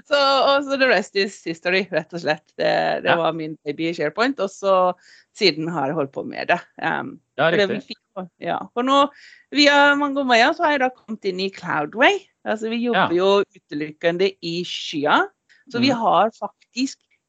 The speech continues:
Speaker 1: ikke fysisk kontor. Eh, altså,
Speaker 2: Nei.
Speaker 1: det vil si, vi har vårt eget hjemmekontor, og så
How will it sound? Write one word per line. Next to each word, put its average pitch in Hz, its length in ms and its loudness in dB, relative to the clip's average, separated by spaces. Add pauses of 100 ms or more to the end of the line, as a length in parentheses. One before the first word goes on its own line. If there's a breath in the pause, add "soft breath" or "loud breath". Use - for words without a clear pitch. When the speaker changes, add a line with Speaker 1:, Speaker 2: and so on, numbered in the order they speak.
Speaker 1:
ikke 262 260 2
fysisk 190 380 -10
kontor. 226 400 0 (340)
Eh, 220 260 8
altså, 214 180 4
Speaker 2:
Nei. 214 60 2
Speaker 1:
det 220 80 4
vil 233 60 2
si, 226 140 4
vi 233 100 4
har 214 160 0
vårt 233 140 0
eget 208 260 2
hjemmekontor, 214 680 2
og 214 80 2
så 226 360 6